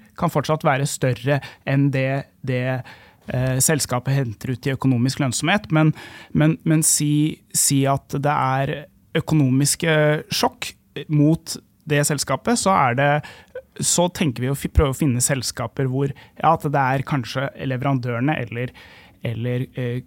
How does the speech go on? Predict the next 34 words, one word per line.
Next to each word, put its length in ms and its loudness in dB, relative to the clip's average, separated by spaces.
kunden 400 -2
da, 80 -2
som 220 -4
absorberer 580 -4
det 140 -8
økonomiske 560 -8
sjokket. 420 -4
Men 280 4
det 80 2
er 160 0
selvfølgelig 400 -2
over 180 0
tid, 300 -2
hvis 160 -2
du 20 -10
skal 160 0
ha 80 2
en 60 0
bærekraftig 500 -4
forretningsmodell, 720 -4
så 100 -2
kan 220 0
du 80 -2
ikke 240 0
hente 480 -2
ut 260 -2
mer 460 0
av 260 2
det 160 -2
produktet 460 -4
eller 100 -2
den 140 -6
tjenesten 680 -4
du 100 -6